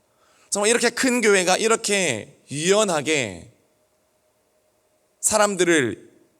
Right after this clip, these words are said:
대접하고 또 은혜를 주고, 하나도 경직된 모습이 하나도 없었습니다. 모두가 정말 코끼리 같은 큰 교회이지만 정말 부드럽게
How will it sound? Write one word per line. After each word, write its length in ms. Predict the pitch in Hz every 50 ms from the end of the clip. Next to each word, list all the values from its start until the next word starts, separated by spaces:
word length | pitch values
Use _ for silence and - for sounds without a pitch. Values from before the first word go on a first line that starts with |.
| _ -
대접하고 760 | - 160 160 185 185 151 135 131 117 98 98 90 90 - - _
또 420 | - 170 170 170 196 208 220 - - - - - - - _ _ _ _ _ _ _ _ -
은혜를 720 | 240 233 226 208 190 196 180 143 113 98 82 82 - - _
주고, 540 | - - 180 208 156 135 110 95 85 - _ _ _ _ _ _ - - - - _ _ _ _ _ _
하나도 320 | - - 214 214 208 190 196
경직된 540 | - - 185 220 226 240 - - 214 196 180
모습이 440 | 156 139 131 - 117 120 135 127
하나도 380 | 120 147 208 233 247 226 175 131
없었습니다. 520 | 107 - 151 151 - - - - - - - _ _ _ _ _ - - - - - - - - - -
모두가 560 | 135 147 170 196 208 202 190 196 196 185 170
정말 280 | - 160 185 190 185
코끼리 380 | - - 220 - 220 247 240 226
같은 360 | 196 196 196 - - 185 170
큰 180 | - - 214 190
교회이지만 680 | 156 151 147 151 156 147 135 139 135 139 131 113 95 101
정말 320 | - 170 202 214 208 214
부드럽게 760 | - 131 131 123 143 147 143 143 135 - 110 101 92 92 92